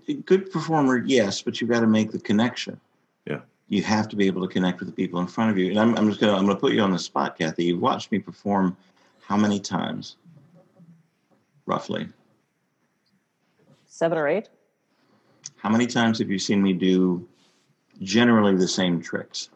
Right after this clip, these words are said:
Speaker 3: Um, j-, uh, well, other than the Halloween show, it's pretty much similar, the same.
Speaker 1: Mm-hmm.
Speaker 3: Yeah.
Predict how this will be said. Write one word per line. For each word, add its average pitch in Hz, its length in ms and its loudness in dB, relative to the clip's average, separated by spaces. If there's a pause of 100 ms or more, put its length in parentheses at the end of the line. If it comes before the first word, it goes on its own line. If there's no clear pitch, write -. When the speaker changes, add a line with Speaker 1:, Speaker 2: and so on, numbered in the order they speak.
(1600)
Speaker 3:
Um, 214 520 2 (560)
j-, 165 220 -2 (100)
uh, 175 600 4 (240)
well, 214 240 2
other 214 180 4
than 208 160 0
the 196 80 0
Halloween 196 480 2
show, 151 400 0
it's - 240 -6 (140)
pretty 220 220 0
much 180 460 -4 (380)
similar, 180 500 0 (260)
the 190 60 -6
same. 170 260 0
Speaker 1:
Mm-hmm. 214 200 -2 (560)
Speaker 3:
Yeah. 151 160 -4